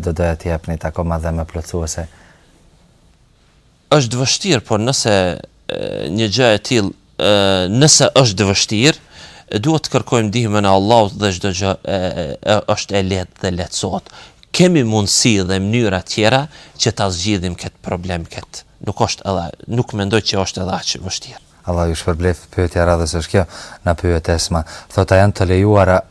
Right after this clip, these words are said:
Speaker 1: ilahit me tarabuk që përdoren për dasma islame?" Dhe në qoftë se po, thot, "Ju lutem, na i përmendeni argumentet."
Speaker 2: Besimtarët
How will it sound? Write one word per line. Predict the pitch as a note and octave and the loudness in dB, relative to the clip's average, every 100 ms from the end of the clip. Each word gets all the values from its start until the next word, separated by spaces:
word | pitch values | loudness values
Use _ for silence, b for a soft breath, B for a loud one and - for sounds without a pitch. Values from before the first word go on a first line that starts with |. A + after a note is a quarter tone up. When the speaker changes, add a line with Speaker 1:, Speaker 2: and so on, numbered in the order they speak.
| _ | _
Speaker 1:
ilahit | G#2 F2 F2 G#2+ | -2 0 0 0
me | F2 | -2
tarabuk | E2+ F2 E2 G2 - | -2 -2 0 -2 -4
që | E2 | -6
përdoren | E2+ F2+ F2+ D#2+ | -2 0 0 -2
për | - | -4
dasma | D#2+ F2+ - E2 | -2 -2 -2 -6
islame?" | D#2+ - F#2+ F#2+ B B B | -6 -2 -2 -2 B B B
Dhe | F2 | -6
në | E2 D#2+ | -4 -4
qoftë | - F2 | -4 -4
se | - D#2+ | -4 -8
po, | E2 G2 F2+ B B | -4 -6 -6 B B
thot, | - E2+ F2 D#2+ | -4 -2 -2 -2
"Ju | G2+ F2+ | -4 -6
lutem, | F2 E2 D#2+ E2+ | -6 -6 -6 -4
na | E2 | -4
i | |
përmendeni | D#2+ E2 D#2 D2+ D2+ D2 | -4 -6 -6 -6 -6 -8
argumentet." | D2 D2+ C#2+ C#2+ - - _ _ _ _ _ _ _ _ _ _ _ _ _ _ b b b b b b b b _ _ _ _ _ _ _ _ _ _ _ _ _ _ _ _ - | -8 -10 -10 -14 -18 -20 _ _ _ _ _ _ _ _ _ _ _ _ _ _ b b b b b b b b _ _ _ _ _ _ _ _ _ _ _ _ _ _ _ _ -8
Speaker 2:
Besimtarët | B2 - C#3 F3 E3 - - | -2 0 0 -2 -2 -4 -18